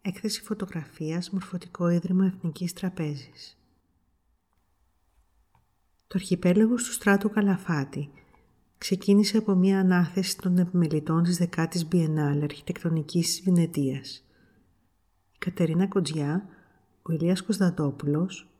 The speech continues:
ο Λόης Παπαδόπουλος και η Κορίνα Φιλοξενίδου, επηρεασμένοι από την πεποίθηση του ιστορικού Ρουτζέρο Ρομάνο, ότι το αρχιπέλαγος είναι μία πόλη,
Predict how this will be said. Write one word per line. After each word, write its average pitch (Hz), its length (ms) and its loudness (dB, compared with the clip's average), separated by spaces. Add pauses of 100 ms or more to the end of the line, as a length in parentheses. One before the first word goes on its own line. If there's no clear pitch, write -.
(300)
ο - 80 -12
Λόης 151 300 0
Παπαδόπουλος 165 960 -2 (460)
και - 160 -4
η - 20 -4
Κορίνα 160 400 2
Φιλοξενίδου, 165 920 0 (640)
επηρεασμένοι 170 800 0
από 247 100 0
την 226 100 0
πεποίθηση 185 600 4
του 190 120 -4
ιστορικού 151 760 -2 (880)
Ρουτζέρο 190 560 4
Ρομάνο, 151 720 4 (280)
ότι - 160 -20
το 190 100 2
αρχιπέλαγος 180 760 0
είναι 190 180 4
μία 185 320 6
πόλη, 147 540 -4